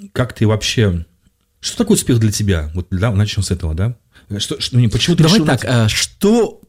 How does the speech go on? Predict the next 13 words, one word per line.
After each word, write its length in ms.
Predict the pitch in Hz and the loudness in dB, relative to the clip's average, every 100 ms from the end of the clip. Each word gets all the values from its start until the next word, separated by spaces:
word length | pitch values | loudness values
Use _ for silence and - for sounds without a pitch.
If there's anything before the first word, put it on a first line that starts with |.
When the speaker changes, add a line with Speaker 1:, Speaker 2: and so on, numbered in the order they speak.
| _ | _
Speaker 2:
такое 280 | - - 147 | -12 -2 0
успех? 500 | 143 - - 214 - | 0 -4 0 0 0
Что 200 | - - | -4 -4
пытается 560 | - 180 190 170 - 160 | -2 0 2 0 0 2
мне 540 | 156 156 160 135 104 - | 4 4 2 2 -2 -6
внешняя 880 | 123 135 165 - - 135 117 104 95 - | -2 2 2 2 0 0 0 -2 -4 -6
информационное 520 | 127 139 147 156 131 | -2 -2 0 0 2
пространство 680 | 139 - 180 226 226 - 127 | 0 0 0 2 0 0 2
мне 260 | 139 131 | 2 2
сказать, 300 | - 131 170 | 0 0 0
что 140 | - 151 | 0 -2
такое 260 | 147 156 | 0 2
успех? 580 | 151 - - 117 90 | 2 -2 0 -2 -2